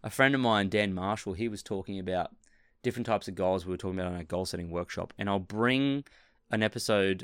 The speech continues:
I might even interview him actually and bring an episode about this, 'cause he talks about A B C goals, really effective. And I think it could be good for everybody when it comes to stretching themselves,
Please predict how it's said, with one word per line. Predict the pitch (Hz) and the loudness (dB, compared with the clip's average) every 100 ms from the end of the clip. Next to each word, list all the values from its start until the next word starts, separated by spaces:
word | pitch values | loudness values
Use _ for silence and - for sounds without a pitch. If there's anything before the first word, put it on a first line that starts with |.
| - | -4
I | |
might | 147 220 | 0 0
even | 160 | 2
interview | 110 - 98 92 | 0 -2 -4 -2
him | 90 | -2
actually | 90 - 98 | -4 -6 -4
and | 92 | -4
bring | 92 104 | -2 -2
an | 95 | -2
episode | 92 - 92 | -4 -4 -4
about | 85 90 - | 0 -2 0
this, | 92 | -4
'cause | - 95 | -6 -8
he | 98 | -4
talks | 117 107 | -4 0
about | 101 101 | 0 2
A | |
B | 101 | 0
C | 98 101 | 0 0
goals, | 117 123 | 0 0
really | 110 113 107 | 2 4 4
effective. | - 101 143 - - - - - - | 0 -2 -2 -4 -10 -20 -20 -14 -6
And | |
I | 101 | -2
think | 117 107 | -2 -2
it | - | -4
could | 95 | -2
be | 95 | 0
good | 95 90 | -2 0
for | 101 | 2
everybody | 95 90 92 | 2 2 0
when | 92 90 | 2 -2
it | - | -4
comes | 90 - | -6 -4
to | 85 | -6
stretching | - 92 95 | -4 -4 -4
themselves, | 90 85 82 90 90 | -6 -4 -4 -4 -6